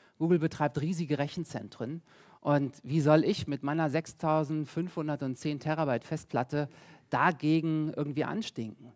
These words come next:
Naja, es gelingt ja auch schon mit fünfhundert Megabyte ordentliche Daten zu sammeln. Man braucht halt nur die richtigen Schritte zu tun.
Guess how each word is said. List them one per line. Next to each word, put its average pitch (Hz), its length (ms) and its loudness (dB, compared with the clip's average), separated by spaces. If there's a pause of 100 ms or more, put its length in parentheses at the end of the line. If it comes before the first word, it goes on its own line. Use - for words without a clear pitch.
Naja, 202 360 0 (1200)
es 151 260 -6
gelingt 170 380 0
ja 151 120 2
auch 156 100 -2
schon 151 180 -6
mit 151 140 -2
fünfhundert 117 720 -6
Megabyte 123 720 -2 (320)
ordentliche 143 420 -2
Daten 120 300 -2
zu 127 120 -10
sammeln. 160 480 2 (320)
Man 143 160 -2
braucht 147 340 6
halt 180 200 4
nur 202 160 -2
die 214 100 -2
richtigen 202 360 -4
Schritte 151 280 -4
zu - 160 -16
tun. - 220 -20